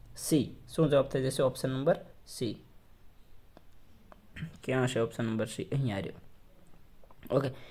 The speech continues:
એકોતેર નંબરનો પ્રશ્ન છે, રૂઢિપ્રયોગનો અર્થ આપો. શરીર લેવાવું. શરીર લેવાવું એટલે કે શું થશે? એકોતેર નંબરના પ્રશ્નમાં જવાબ આવશે શરીર સુકાઈ જવું. ત્યારબાદ, અ, સમાસ ઓળખાવો. દશાવન,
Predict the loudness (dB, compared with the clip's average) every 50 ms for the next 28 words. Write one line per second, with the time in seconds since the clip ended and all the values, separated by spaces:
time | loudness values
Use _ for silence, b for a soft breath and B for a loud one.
0 | B B B 6 8 10 10 12 12 12 12 12 10 10 8 8 8 8 8 6
1 | 6 6 6 4 8 8 8 8 8 8 6 6 6 8 8 8 8 8 6 4
2 | 4 6 6 6 6 6 2 2 4 4 4 6 6 6 6 6 6 6 8 8
3 | 10 8 8 8 4 0 -8 -14 -16 -8 -2 2 6 10 12 12 12 12 12 12
4 | 12 10 8 6 6 4 2 b b b b b b 0 4 6 8 8 6 6
5 | 4 b b b b b b 4 6 8 10 12 12 12 12 12 12 12 12 10
6 | 10 10 10 10 8 6 6 6 4 4 4 0 2 2 2 2 2 0 0 0
7 | 0 0 0 0 0 0 2 2 2 2 4 2 2 2 0 0 -2 -2 -2 0
8 | 0 0 2 4 4 4 4 4 4 2 4 4 2 2 4 4 4 6 6 6
9 | 4 4 2 0 0 4 6 4 4 4 2 -2 -4 -6 -10 b b b b b
10 | b b b b 4 6 6 8 10 8 8 8 6 4 4 8 10 10 10 12
11 | 10 10 8 6 4 2 2 6 6 8 8 8 8 8 8 8 8 10 10 10
12 | 10 10 6 4 4 4 4 6 8 10 10 12 12 10 8